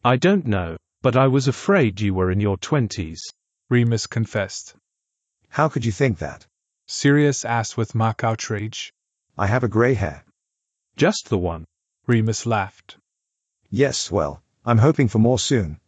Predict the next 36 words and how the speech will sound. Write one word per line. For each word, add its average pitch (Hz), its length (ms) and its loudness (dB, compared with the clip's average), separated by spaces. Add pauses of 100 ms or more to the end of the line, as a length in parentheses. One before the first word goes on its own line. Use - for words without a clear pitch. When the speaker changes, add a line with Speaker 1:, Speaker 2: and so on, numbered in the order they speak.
(140)
Speaker 3:
but 131 120 2
I 135 100 4
need 165 180 4
to 180 80 0
keep 156 220 2
this 123 220 0
one 120 180 2
safe 110 320 0
in 95 60 0
the 95 60 0
meantime. 98 520 0 (420)
Speaker 2:
Sirius 139 560 2
replied, 110 520 -2
patting 139 340 2
the 131 100 2
left 123 260 2
side 120 340 2
of 117 120 -2
his 113 200 -2
head 110 180 0
affectionately. 101 680 -6 (680)
Speaker 1:
Why 147 240 2
on 151 180 2
earth 92 360 -2
would 110 120 -2
you 120 120 0
hope 104 260 0
for - 160 -6
more? 90 260 -4 (720)
Speaker 3:
Because 113 280 2
graying 151 340 2
hair 95 320 -2
is 90 80 -6
incredibly 104 500 2
fucking 95 360 -2
sexy. - 480 -8